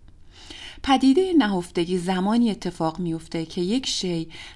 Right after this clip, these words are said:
از منظر ناظر زمینی از مقابل شیء دیگه‌ای عبور کنه. یک مثال ساده‌اش خورشید گرفتگیه. تلسکوپ رادیویی پارکس در استرالیا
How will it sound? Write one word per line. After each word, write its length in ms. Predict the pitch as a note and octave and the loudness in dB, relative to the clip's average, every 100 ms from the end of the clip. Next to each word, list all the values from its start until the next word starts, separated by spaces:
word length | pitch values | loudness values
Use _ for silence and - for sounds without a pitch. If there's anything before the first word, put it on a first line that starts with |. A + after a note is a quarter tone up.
| - | 0
از 200 | F#3 F#3 | 0 2
منظر 600 | F#3 F#3 F3+ G#3 A3+ B3+ | 2 2 2 2 4 4
ناظر 500 | A3 F3 E3 F#3 F#3+ | 4 4 0 0 0
زمینی 640 | F3+ F3+ E3+ E3+ E3 E3 - - - | 0 -2 -2 -2 -2 -4 -6 -16 0
از 200 | G3 F#3 | 2 4
مقابل 480 | F#3+ F3+ F#3 G#3 A3+ | 2 2 0 0 0
شیء 480 | A#3 - A3+ A3+ F#3+ | 0 2 2 2 0
دیگه‌ای 420 | E3+ E3 E3 D#3+ | -2 -2 -2 -2
عبور 400 | - D#3+ D#3+ D#3 | -2 -4 -4 -6
کنه. 320 | - E3 E3 - - - - - | -8 -10 -10 -14 -20 -20 -20 -2
یک 240 | D4 F#4 C4+ | 0 4 4
مثال 380 | G3 F#3 F3+ | 4 0 -2
ساده‌اش 680 | F#3 - E3+ D#3+ F3 F3+ - - - - | -2 -4 -4 -2 -2 -2 -4 -8 -16 -8
خورشید 480 | A3+ - - D3+ | -2 -2 -2 -4
گرفتگیه. 800 | - D#3 D#3 - D3+ D3 D#3 D3 - - - - - - - - - - | -6 -6 -6 -8 -8 -6 -6 -6 -10 -20 -20 -20 -20 -20 -20 -18 -18 -6
تلسکوپ 420 | C#4 C4+ C#4 F4+ F#4 | 2 2 4 0 4
رادیویی 580 | D#4 F#3+ F3+ F3 F#3+ | 4 4 4 4 2
پارکس 640 | G#3 - F#3 E3+ E3+ - - | -2 -4 -2 -2 -2 -8 -4
در 160 | E3 - | -2 0
استرالیا 720 | F3 - - D#3 D#3 E3 E3 | -4 -6 -6 -4 -4 -4 -4